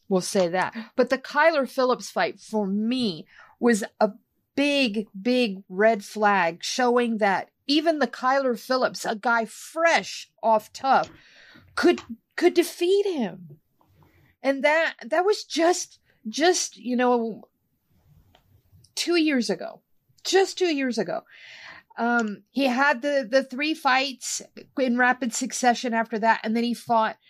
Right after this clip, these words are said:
Sandhagen a little later in the, in the year and lost that fight. He also lost a grappling match to Jacob Rodriguez as well at a Fight Pass Invitational, uh, last July. So,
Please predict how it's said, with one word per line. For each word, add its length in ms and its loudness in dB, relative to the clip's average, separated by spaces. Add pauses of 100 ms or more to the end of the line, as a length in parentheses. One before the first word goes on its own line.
(220)
Sandhagen 1080 0 (240)
a 100 2
little 240 2
later 340 2
in 160 -2
the, 300 -6
in 100 0
the 80 0
year 280 0
and 140 -6
lost 300 -6
that 240 -4
fight. 260 -2
He 140 0
also 300 0
lost 380 -2
a 60 0
grappling 640 -2
match 420 -4
to 220 -6
Jacob 480 -4
Rodriguez 640 -4
as 180 -8
well 540 -2 (340)
at 120 2
a 40 6
Fight 360 -4
Pass 320 -2
Invitational, 960 -6 (340)
uh, 240 2
last 320 -2
July. 600 -12
So, 560 -2